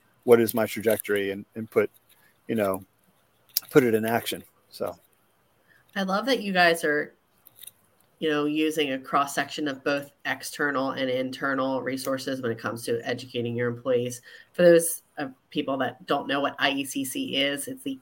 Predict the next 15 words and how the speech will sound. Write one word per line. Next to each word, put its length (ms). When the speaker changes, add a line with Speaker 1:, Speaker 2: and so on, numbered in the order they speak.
Speaker 2:
Independent 600
Electrical 560
Contractors, 1040
um, 340
of 180
Chesapeake. 480
So 100
it's 140
the 100
Maryland 560
chapter 800
of 380
Independent 420
Electrical 320
Contractors, 540